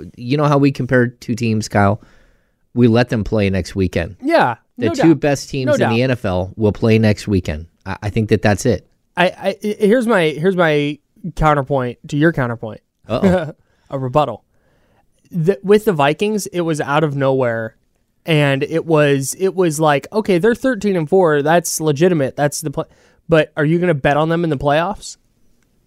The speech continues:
Speaker 2: Like, no. And then they go, they lost to the Giants in the first round.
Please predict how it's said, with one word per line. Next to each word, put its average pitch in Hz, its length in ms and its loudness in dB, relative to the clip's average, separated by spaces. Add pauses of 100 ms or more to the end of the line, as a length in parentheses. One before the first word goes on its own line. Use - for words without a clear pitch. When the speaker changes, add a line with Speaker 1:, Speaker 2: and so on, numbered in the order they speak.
(200)
Speaker 2:
Like, 175 80 -8
no. 190 360 -2
And 156 120 -4
then 170 100 0
they 180 80 2
go, 170 240 2
they 165 140 0
lost 165 300 2
to 180 60 -4
the 160 60 -2
Giants 151 380 0
in 147 80 -6
the 135 80 -8
first 135 260 -4
round. 151 320 -6